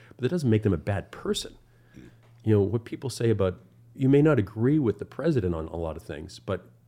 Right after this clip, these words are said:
he's still our president. You may not agree with your local officials, but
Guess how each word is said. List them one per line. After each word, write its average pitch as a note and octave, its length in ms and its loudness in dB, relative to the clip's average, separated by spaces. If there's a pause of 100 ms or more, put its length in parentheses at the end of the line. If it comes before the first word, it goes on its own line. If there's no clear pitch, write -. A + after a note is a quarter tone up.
(340)
he's G#2+ 100 -8
still G#3+ 140 -8
our E3 80 -2
president. - 440 -10 (760)
You A2+ 100 2
may C#3+ 100 4
not D3 160 2
agree A2 240 4
with G#2 180 2
your F#2+ 120 2
local G2+ 280 -2
officials, G2+ 380 -6
but - 200 -8